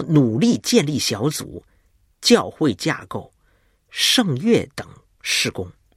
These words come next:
确保侍奉的人都是有恩赐的。我们应当努力地做这一切事情，但关键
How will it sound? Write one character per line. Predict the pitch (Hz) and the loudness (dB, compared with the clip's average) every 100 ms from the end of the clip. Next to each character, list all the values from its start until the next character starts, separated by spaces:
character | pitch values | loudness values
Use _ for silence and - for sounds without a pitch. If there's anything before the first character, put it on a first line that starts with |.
| _ _ _ - _ _ - | _ _ _ -20 _ _ -2
确 | - 370 359 285 | 2 4 4 4
保 | 139 98 | 2 0
侍 | - - 294 208 | 0 2 2 0
奉 | - 117 | -2 -6
的 | 98 | -6
人 | 95 104 - _ _ _ - | -6 -8 -12 _ _ _ 0
都 | 214 196 202 | 2 4 2
是 | - - 107 | 0 -2 -4
有 | 95 - | -6 -6
恩 | 143 127 | -2 0
赐 | - - 117 | 0 -2 -4
的。 | - - _ _ _ _ _ - - | -8 -20 _ _ _ _ _ -20 -4
我 | 120 113 | 0 2
们 | 113 117 - | 2 0 -6
应 | - 196 196 196 | 0 2 2 0
当 | 185 180 | 0 0
努 | 120 107 | -2 0
力 | 160 202 | 0 0
地 | 127 | -2
做 | - 156 98 | 2 2 2
这 | - 143 | 0 -2
一 | 98 123 | -2 -8
切 | 196 - 277 | -2 2 2
事 | - - | 0 -4
情， | 95 - - _ _ _ _ _ _ - | -6 -10 -12 _ _ _ _ _ _ -8
但 | 135 120 | -8 -4
关 | 214 202 | -4 -2
键 | 196 151 | 2 2